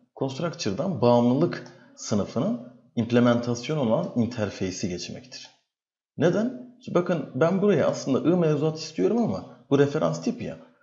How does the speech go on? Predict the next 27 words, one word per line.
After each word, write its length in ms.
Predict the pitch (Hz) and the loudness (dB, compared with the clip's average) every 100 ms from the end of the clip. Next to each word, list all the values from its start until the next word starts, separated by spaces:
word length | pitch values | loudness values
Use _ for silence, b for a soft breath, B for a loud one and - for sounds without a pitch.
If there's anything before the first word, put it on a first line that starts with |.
| B | B
Somut 340 | - - 190 - | -8 -2 0 2
olan 420 | 139 156 180 - - - | 4 4 0 -8 -18 -2
onun 220 | 143 165 | -2 0
implementasyonu 760 | 143 131 127 123 123 117 147 151 | -2 2 2 2 2 -2 -2 2
her 160 | 180 | 2
şeyi 240 | 131 139 147 | 2 0 -2
tutabilir. 540 | - 107 85 82 - _ _ _ | 0 -2 -2 -8 -14 _ _ _
Yani 180 | 113 101 90 92 - b b - | 0 0 -2 -8 -12 b b -12
bu 380 | 101 101 127 175 | -8 -4 0 4
da 360 | 139 - - - - | 4 4 -4 -16 -10
bunun 380 | 110 98 101 95 | -6 -2 -2 -2
implementasyonu, 1080 | 98 90 92 90 90 90 - - 101 175 160 | -6 -8 -8 -8 -8 -8 -10 -8 -8 -6 -4
bu 120 | 151 | 0
da 200 | 127 - | 0 0
implementasyonu, 920 | 95 - 87 87 87 90 85 - 170 | -6 -8 -10 -8 -10 -10 -8 -6 -4
bu 60 | 135 | -2
da 100 | 143 | -2
implementasyonu 840 | 123 127 131 131 127 139 - 220 | -2 -2 -2 -2 -4 -10 -4 -2
ya. 180 | 156 - - - b b b - | -2 -4 -12 -20 b b b -8
Üçünü 280 | 139 156 160 | -6 -6 -6
de 60 | |
tutabilir. 680 | 156 - - 131 107 87 - - b b b _ - - | -6 -4 2 4 4 0 -6 -16 b b b _ -8 0
I 40 | |
mevzuat 480 | 113 107 98 98 - | 4 4 2 0 -2
implementasyonu 800 | 92 101 92 90 90 85 - 180 | -8 -8 -8 -8 -8 -8 -6 -4
olduğu 300 | 123 87 - | -4 -6 -8
için. 280 | - - | -10 -12